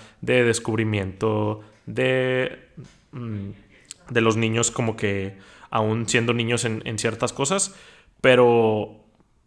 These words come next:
pero madurando. O sea, esta, este es como que el coming of age y ya, ya fueron adultos al, al terminar esta película por todo lo que vivieron.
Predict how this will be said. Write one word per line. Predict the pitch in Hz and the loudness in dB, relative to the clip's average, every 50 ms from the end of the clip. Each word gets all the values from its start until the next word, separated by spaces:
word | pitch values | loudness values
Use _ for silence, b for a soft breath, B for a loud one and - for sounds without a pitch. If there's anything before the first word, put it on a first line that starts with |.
| _ _ | _ _
pero | - 127 123 117 113 113 110 104 104 | 0 2 4 4 4 2 2 0 -2
madurando. | 104 113 113 113 110 107 113 117 113 110 101 95 | 2 4 6 6 6 6 4 4 2 0 -2 -4
O | |
sea, | - - 104 101 101 - - | -4 -2 -2 -2 -4 -6 -6
esta, | - 120 - - 131 123 127 120 120 113 110 107 104 101 101 - - - | -8 -8 -4 0 2 4 4 4 4 2 0 0 -2 -4 -6 -8 -10 -10
este | - 120 - - | -10 -8 -6 -4
es | 135 - | -4 -2
como | - 143 131 | 0 0 2
que | - 120 | 2 2
el | 113 110 | 0 2
coming | - 123 117 131 135 | 0 0 0 0 0
of | 131 110 110 | 0 0 2
age | 120 120 131 127 - - - | 2 2 2 0 -4 -8 -10
y | - 123 | -10 -6
ya, | 104 110 107 107 110 117 117 107 107 104 98 - - _ _ _ _ - 120 113 107 | 0 2 4 4 4 4 2 0 -2 -4 -8 -12 -18 _ _ _ _ -18 -16 -10 -6
ya | 107 117 110 | -4 -4 -2
fueron | - 123 117 113 120 117 113 110 104 101 98 101 110 - _ _ _ _ _ _ _ _ _ _ - | 0 0 0 0 0 0 -2 -4 -4 -6 -6 -10 -14 -18 _ _ _ _ _ _ _ _ _ _ -2
adultos | 120 113 107 110 110 104 127 120 - | 0 2 2 2 0 0 0 2 2
al, | 117 110 113 - | 0 0 -2 -4
al | - 123 107 104 101 101 104 | -4 -4 -2 -4 -6 -6 -4
terminar | 123 107 101 104 101 107 107 | -6 -4 -4 -4 -4 -4 -4
esta | 107 - 117 - | -4 -4 -6 -6
película | 113 107 107 107 - 117 113 117 | -4 -6 -6 -4 -2 -2 -2 -2
por | - 107 101 | -4 -8 -6
todo | - 117 110 | -4 -2 -2
lo | 110 110 107 | -2 -2 -2
que | - 110 | -4 -4
vivieron. | 101 101 101 104 104 98 95 92 | -4 -4 -4 -4 -4 -6 -6 -10